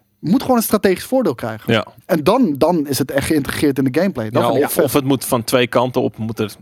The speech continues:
Speaker 2: allebei iets, iets te slopen zijn aan de map, waardoor je een voordeel krijgt.
Speaker 1: Ja, ja, ja. Het, het, het moet, eh, de, ja, echt, eh, de, de balans misschien in een, in een match kan dat, eh, veranderen.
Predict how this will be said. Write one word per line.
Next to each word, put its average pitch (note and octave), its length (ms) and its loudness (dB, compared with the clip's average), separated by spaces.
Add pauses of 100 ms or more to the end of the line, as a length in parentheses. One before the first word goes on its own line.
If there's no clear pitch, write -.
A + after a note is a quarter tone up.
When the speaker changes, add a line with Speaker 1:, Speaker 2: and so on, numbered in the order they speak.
(340)
Speaker 2:
allebei A2+ 400 0
iets, - 460 -6
iets - 240 -4
te G#2+ 120 -2
slopen A2 400 -2
zijn G#2+ 160 -6
aan G2+ 120 -4
de G2+ 60 -4
map, G#2 220 -4
waardoor G#2 240 -4
je G2+ 60 0
een G2+ 80 -2
voordeel G#2+ 340 -4
krijgt. G#2 220 -4
Speaker 1:
Ja, A3+ 260 0 (160)
ja, D#3+ 200 -2
ja. C#3+ 240 -4 (120)
Het, E3 220 -4
het, E3 120 0
het F3 180 0
moet, A#3 340 0 (280)
eh, D3 380 0
de, C#3 200 -2 (180)
ja, D#3 240 -2
echt, D3+ 260 -6
eh, D3 140 2
de, C3+ 140 -2
de C3 100 -2
balans C#3+ 360 0
misschien C#3+ 360 0
in C3 160 2
een, B2+ 180 0
in B2 260 -2
een A#2 340 -2
match B2 260 -2
kan B2 260 -2
dat, A#2 200 -6
eh, A#2 380 -8
veranderen. A2+ 540 -6